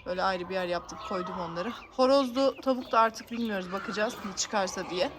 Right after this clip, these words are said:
Ama bunlar da yine mavi yumurta olarak aldık. Hanife. <laughs>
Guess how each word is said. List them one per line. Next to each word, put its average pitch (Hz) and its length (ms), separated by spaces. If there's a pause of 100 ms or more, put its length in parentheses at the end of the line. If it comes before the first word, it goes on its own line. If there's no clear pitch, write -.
(840)
Ama 226 200
bunlar 202 360
da 220 40
yine 220 200
mavi 208 340
yumurta 190 460 (160)
olarak 165 640
aldık. 165 440 (960)
Hanife. 285 1120 (1500)
<laughs> 214 500